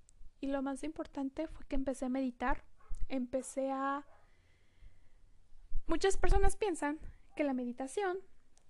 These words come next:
es para callar la mente, pero en realidad no es así.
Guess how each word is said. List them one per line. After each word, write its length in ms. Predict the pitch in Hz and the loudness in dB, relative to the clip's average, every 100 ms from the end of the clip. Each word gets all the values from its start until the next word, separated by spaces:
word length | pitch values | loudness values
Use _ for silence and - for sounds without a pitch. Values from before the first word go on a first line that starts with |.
| - - | -12 -4
es 320 | 269 269 - | -2 -4 -8
para 640 | - 294 285 285 294 294 - - - | -4 -2 -2 -4 -6 -8 -14 -18 -6
callar 380 | 294 277 277 | -4 -2 2
la 120 | 277 269 | 8 8
mente, 420 | 262 247 294 339 - - - - - _ - | 8 -2 -6 -12 -14 -20 -20 -20 -20 _ -10
pero 180 | 285 277 | -6 -4
en 80 | |
realidad 380 | 269 269 269 269 | -4 -6 -6 -6
no 140 | 262 262 | -6 -8
es 160 | 254 | -8
así. 300 | 262 - 330 | -10 -10 -12